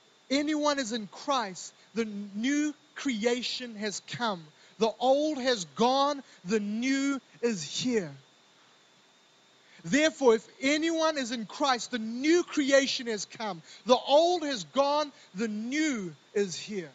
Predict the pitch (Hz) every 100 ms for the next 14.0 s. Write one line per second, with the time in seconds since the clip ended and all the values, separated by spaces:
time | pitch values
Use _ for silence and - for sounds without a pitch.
0 | _ _ _ _ _ _ _ _ _ _
1 | _ _ - 247 247 214 151 226 233 233
2 | 247 226 - - - 262 214 160 202 -
3 | 220 240 220 - 180 - 254 190 156 170
4 | 202 247 240 208 196 185 220 180 143 _
5 | _ _ - 233 220 233 220 226 202 -
6 | - 254 269 262 - 254 160 240 220 175
7 | - - - 226 220 226 220 220 - -
8 | - 285 - - 240 - 240 220 170 220
9 | 254 202 - 180 - _ _ _ _ _
10 | _ _ _ _ _ _ _ - 226 226
11 | 170 - 233 269 285 277 - - 214 147
12 | 220 262 208 170 - - 254 226 208 -
13 | 285 233 208 233 190 269 285 302 311 -